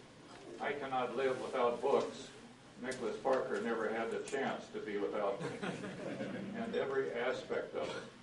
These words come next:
After graduation from Oxford, he moved into the reading of books, and after that into the sensual apparatus of a book, or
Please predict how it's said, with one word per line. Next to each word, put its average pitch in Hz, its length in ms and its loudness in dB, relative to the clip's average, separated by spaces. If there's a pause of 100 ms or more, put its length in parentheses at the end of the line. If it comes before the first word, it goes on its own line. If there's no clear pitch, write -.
(1040)
After 131 200 -2
graduation 139 720 2
from 117 180 -4
Oxford, 139 480 4
he 120 80 -4
moved 131 420 4 (1300)
into 120 340 -2 (800)
the 120 100 -2
reading 135 400 2
of 113 180 0
books, 131 320 4 (1160)
and 117 300 0 (220)
after 135 320 0
that 123 380 2
into 120 360 -2
the 101 280 0 (640)
sensual 131 800 4 (880)
apparatus 120 640 4
of - 140 0
a - 60 0 (100)
book, - 260 4 (920)
or 107 180 2